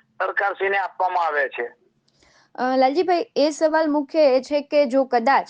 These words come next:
Speaker 2: આ નિયમો લાગુ પડે છે તો આજના યુવાનો પાસે એક ઓપ્શન છે કે એ લોકો લિવ ઇન રિલેશનમાં રહેશે અને પછી એમના બાળકો થશે.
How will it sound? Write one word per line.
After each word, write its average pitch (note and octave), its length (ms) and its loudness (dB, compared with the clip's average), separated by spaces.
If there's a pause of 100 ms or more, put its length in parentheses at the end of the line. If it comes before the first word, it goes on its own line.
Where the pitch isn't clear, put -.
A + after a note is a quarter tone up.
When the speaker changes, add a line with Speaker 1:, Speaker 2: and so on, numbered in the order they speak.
Speaker 2:
આ A3 120 -2
નિયમો C4 340 0
લાગુ A#3+ 340 0
પડે C4+ 260 2
છે C#4 160 -6
તો D#4 320 -2 (240)
આજના C4+ 240 0
યુવાનો E4+ 360 2
પાસે E4+ 280 0
એક D#4+ 120 -4
ઓપ્શન D#4+ 340 0
છે D4+ 160 -2
કે D4 120 -6
એ - 20 -2
લોકો D4 240 0
લિવ C4+ 220 -2
ઇન C#4+ 140 0
રિલેશનમાં D4+ 560 0
રહેશે D#4 340 2 (300)
અને C#4+ 160 2
પછી D#4 240 0
એમના E4+ 200 0
બાળકો B3+ 420 2
થશે. E4 460 -4